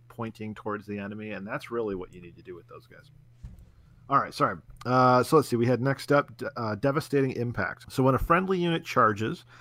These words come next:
that unit may re-roll their charge distance die, and their attack deals plus two automatic hits. Uh, if you control the maneuver space, the unit automatically counts as having rolled a six for their charge distance, and they roll, and they, sorry, they deal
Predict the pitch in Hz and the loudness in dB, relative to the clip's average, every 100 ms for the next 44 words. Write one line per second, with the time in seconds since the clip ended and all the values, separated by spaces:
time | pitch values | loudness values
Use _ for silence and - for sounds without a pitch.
0 | - - 117 127 143 139 127 120 113 160 | -20 -6 -2 0 0 0 0 0 2 4
1 | 156 139 127 - 127 127 - 110 - 101 | 4 4 2 0 0 0 -4 -8 -6 -10
2 | - 90 90 117 _ _ 120 127 123 113 | -6 -8 -6 -10 _ _ -4 2 2 2
3 | 139 165 - 123 117 - - 185 - - | 2 2 2 0 -2 -6 -4 -4 -6 -2
4 | 147 143 107 120 117 113 110 110 _ - | -2 -2 -4 -4 -2 -2 -2 -6 _ -6
5 | 113 - - - _ _ _ - - 104 | -6 -8 -20 -20 _ _ _ -16 -10 -6
6 | 104 143 185 180 170 175 156 139 135 233 | -4 -2 -2 -2 -2 0 0 0 0 0
7 | 220 - 92 92 - - 113 131 117 - | -2 -4 -10 -10 -10 -8 -4 -2 -2 -2
8 | 156 165 165 156 147 131 131 139 123 117 | 0 2 0 0 -2 -2 -2 -4 -4 -2
9 | 117 117 110 - 220 - - 101 92 - | 0 0 0 -4 -6 -6 -6 -4 -4 -4
10 | 101 87 - 95 - 160 156 _ _ _ | -4 -6 -10 -14 -12 -14 -14 _ _ _
11 | 127 131 127 123 117 _ - 123 127 127 | -6 -2 2 2 0 _ -12 -8 -4 -2
12 | 95 107 98 127 160 131 107 | -2 -4 -6 -4 2 2 2